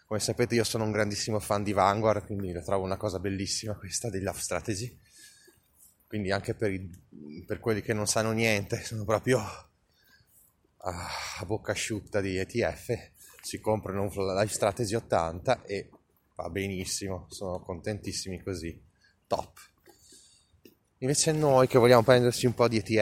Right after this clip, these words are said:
F diversificati, a distribuzione, alti dividendi. Allora, <clears throat> la cosa che ho notato io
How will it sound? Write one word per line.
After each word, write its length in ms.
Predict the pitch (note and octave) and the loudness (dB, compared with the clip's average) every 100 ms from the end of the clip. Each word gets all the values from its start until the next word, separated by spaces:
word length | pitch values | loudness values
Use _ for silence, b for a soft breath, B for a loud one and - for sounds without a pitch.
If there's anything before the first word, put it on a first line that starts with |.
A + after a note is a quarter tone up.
| A2 | 4
F 240 | - B2+ - B B B B B _ - B B B _ _ _ _ | 4 -2 -2 B B B B B _ -20 B B B _ _ _ _
diversificati, 1160 | G#2 G2+ - G#2+ - - F2+ A2 A2 G#2 A2+ E2 - | -4 -4 -2 -4 -8 -6 0 6 6 4 -6 -10 -10
a 40 | |
distribuzione, 840 | F#2+ - G2+ F#2+ G2 - G#2 G#2 G#2 | -8 -6 -6 -6 -8 -2 0 2 0
alti 200 | F#2+ F2 | -2 -6
dividendi. 800 | F#2 F#2+ G#2 G#2+ G#2 G2 - - b b b b _ - | -6 -2 0 0 0 -6 -12 -20 b b b b _ -8
Allora, 260 | G#2 - _ - | -8 -8 _ 6
<clears throat> 220 | - - | 8 8
la 120 | C3+ | 2
cosa 220 | E3 D3+ | 4 4
che 100 | D3 | 4
ho 60 | B2 | 2
notato 400 | A#2+ B2 G#2 B2 | 2 0 2 2
io 380 | G2 F2 E2+ | 0 -2 -6